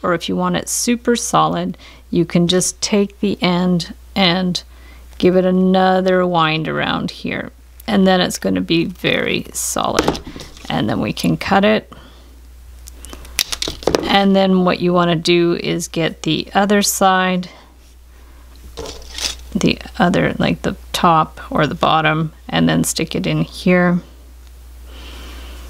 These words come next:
And you might wanna have it, like, so these little loose corners don't end up in the same place. So we'll just rotate it a little bit,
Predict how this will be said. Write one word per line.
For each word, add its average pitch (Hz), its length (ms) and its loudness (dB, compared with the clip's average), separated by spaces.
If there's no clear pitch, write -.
And 190 360 4
you 214 140 6
might 247 220 4
wanna 220 260 4
have 185 260 0
it, 180 140 0
like, 170 200 0
so - 220 -2
these 170 360 -2
little 170 260 2
loose 175 440 -2
corners 165 640 0
don't 175 240 2
end 170 180 0
up 165 160 -2
in 175 100 2
the 170 100 2
same 160 340 -2
place. 180 580 -2
So - 200 -2
we'll - 220 2
just 185 300 0
rotate 175 440 4
it 170 140 4
a 175 40 2
little 170 220 4
bit, 165 420 0